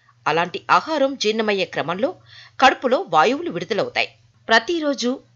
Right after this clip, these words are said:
జీలకర్ర నీరుని తీసుకోవటం వల్ల గ్యాస్ ప్రాబ్లమ్స్ నుంచి ఉపశమనం లభిస్తుంది. అంతేకాదు, అధిక బరువు,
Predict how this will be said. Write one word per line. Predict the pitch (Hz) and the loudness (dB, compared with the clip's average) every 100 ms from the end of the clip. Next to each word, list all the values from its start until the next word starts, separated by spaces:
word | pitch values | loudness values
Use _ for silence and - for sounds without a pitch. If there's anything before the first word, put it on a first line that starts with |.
| - | -16
జీలకర్ర | 160 240 285 311 | -2 0 2 0
నీరుని | 262 226 214 202 | 2 0 0 -4
తీసుకోవటం | 165 165 - 208 208 | -6 -8 -6 -4 -2
వల్ల | 214 254 330 - _ - | -4 -4 -8 -18 _ -2
గ్యాస్ | 233 277 - 285 | 2 2 2 2
ప్రాబ్లమ్స్ | 226 220 233 220 | 2 2 -2 -4
నుంచి | 208 196 240 349 - | -6 -6 -8 -10 -16
ఉపశమనం | 156 214 330 320 320 | -8 -6 -4 -4 -2
లభిస్తుంది. | 262 247 - 220 143 - _ _ _ _ _ 196 | -2 -2 -2 -6 -6 -10 _ _ _ _ _ 2
అంతేకాదు, | 240 339 320 247 170 - _ 165 | 2 0 -2 0 -2 -6 _ -2
అధిక | 226 220 | 0 -2
బరువు, | - 170 175 262 | -2 -2 -2 -4